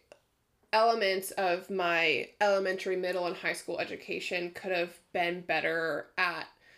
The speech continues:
um, aspects of what you've talked about, including, like, I think, why do I, and why have I felt like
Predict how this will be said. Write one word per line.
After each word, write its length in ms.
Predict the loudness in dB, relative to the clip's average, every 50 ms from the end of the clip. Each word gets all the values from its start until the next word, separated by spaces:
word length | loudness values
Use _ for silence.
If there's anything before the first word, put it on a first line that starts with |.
| -20 -20 -20 _ _ _ _ _ _ _ _ _ _ _ -4
um, 320 | -2 -2 -2 -4 -6 -10 _ -2
aspects 440 | -2 -2 -2 0 0 0 0 0
of 120 | -2 -6 -6
what 100 | -6 -6
you've 120 | -8 -8 -4
talked 280 | -2 -2 -2 -2 -4
about, 520 | -6 -6 -4 -2 -2 -2 -2 -4 -6 -8 -14 _ -20 -20 _ _ _ _ _ _ _ _ _ _ _ _ _ _ _ _
including, 920 | -2 -2 -2 -4 -4 0 2 4 4 6 6 4 4 2 0 -2 -4 -8 -12 -12 -16 _ _ _ -14
like, 560 | -4 0 0 0 0 0 -4 -8 -12 -20 -20 _ _ _ _ _ _ _ _ _ _ _ _ _ _ _ _ _
I 60 | -12 -12
think, 400 | -10 -6 -4 -4 -4 -4 -8 -14 _ _ _ _ _
why 360 | -16 -8 -4 -4 -2 0 0
do 160 | 0 2 2 2
I, 480 | 2 4 4 4 2 2 0 -2 -4 -10 _ _ _ _ _ _ _ _ _ _ _ -2
and 320 | 0 0 0 -2 -2 0
why 180 | 0 2 2 2
have 280 | 0 0 -2 -2 0
I 180 | 0 0 0 0
felt 420 | -4 -8 -8 -4 -2 -2 0 0
like 420 | 0 0 0 -2 -4 -6 -10 -18